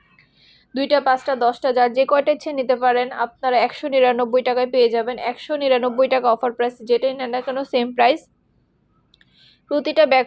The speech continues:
কোয়ালিটিফুল, মাশাআল্লাহ, অনেক ভালো কোয়ালিটিফুল ব্যাগ। সবগুলো ব্যাগ হোলসেল প্রাইস, অফার প্রাইস, ফ্যাক্টরি থেকে সরাসরি ডেলিভারি হচ্ছে।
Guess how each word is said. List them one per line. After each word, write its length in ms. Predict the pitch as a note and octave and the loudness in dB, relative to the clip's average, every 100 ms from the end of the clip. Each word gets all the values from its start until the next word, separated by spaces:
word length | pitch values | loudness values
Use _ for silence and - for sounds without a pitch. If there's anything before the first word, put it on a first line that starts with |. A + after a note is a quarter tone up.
| C4 | 2
কোয়ালিটিফুল, 540 | B3+ B3+ C4 C4 C#4 | 2 2 -2 -4 -4
মাশাআল্লাহ, 440 | B3 A#3 C4 A#3+ - | -2 -2 -2 -4 -2
অনেক 360 | A#3+ C4+ D4 C#4+ | -2 -2 -4 -4
ভালো 280 | C4 B3+ B3 | -2 2 2
কোয়ালিটিফুল 600 | B3+ B3 A#3 A#3+ B3+ C4 B3 | 2 2 2 -2 -4 -4 -2
ব্যাগ। 240 | A3+ A#3 | 0 0
সবগুলো 560 | A#3+ C#4+ C4+ B3+ C4+ C4+ | -2 -2 -2 -2 0 0
ব্যাগ 220 | A#3+ A#3 A3+ B3+ | 4 2 2 0
হোলসেল 340 | B3+ B3+ B3+ B3 | 0 0 -2 -4
প্রাইস, 260 | A#3+ A#3+ B3 | -2 -2 -2
অফার 240 | A#3 A#3+ | -4 -6
প্রাইস, 220 | A#3+ A#3 B3 | 0 0 0
ফ্যাক্টরি 360 | B3 A#3+ B3+ | -4 -2 0
থেকে 200 | B3 B3 | 0 0
সরাসরি 400 | B3+ B3+ A#3+ B3+ B3+ | 0 0 -2 -2 0
ডেলিভারি 420 | A3+ A3+ A#3 B3 | 0 0 -2 -4
হচ্ছে। 340 | B3+ A#3 - | -6 -8 -6